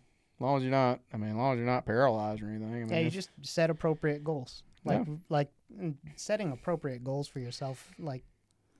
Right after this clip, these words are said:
Speaker 2: it's, it's something you should learn outside of jiu-jitsu too. But, like, it matters, it matters a lot when it's, like, an, an ego-driven kind of combat sport to, like,
Speaker 1: Man,
Speaker 2: kinda, like, change the way you think
Speaker 1: I
Speaker 2: about it.
Speaker 1: think,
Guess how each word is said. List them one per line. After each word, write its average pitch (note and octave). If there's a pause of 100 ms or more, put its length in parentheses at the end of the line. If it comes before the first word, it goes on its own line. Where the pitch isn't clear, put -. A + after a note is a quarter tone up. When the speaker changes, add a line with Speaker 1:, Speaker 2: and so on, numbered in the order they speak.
(320)
Speaker 2:
it's, -
it's C3
something F#3+
you D3
should D3
learn C#3 (160)
outside C3
of C3+
jiu-jitsu C#3+
too. C#3 (120)
But, C#3
like, B2+ (540)
it F3+
matters, A3
it F3+
matters G3+
a G3+
lot C#3+
when C#3
it's, -
like, B2+
an, A#2+
an C#3
ego-driven C3
kind B2
of A2+
combat B2+
sport B2+ (120)
to, -
like, B2
Speaker 1:
Man, D#3+
Speaker 2:
kinda, B2+
like, A2+
change D#3+
the E3
way D#3
you C#3
think C3
Speaker 1:
I C#3+
Speaker 2:
about C#3
it. D4+
Speaker 1:
think, -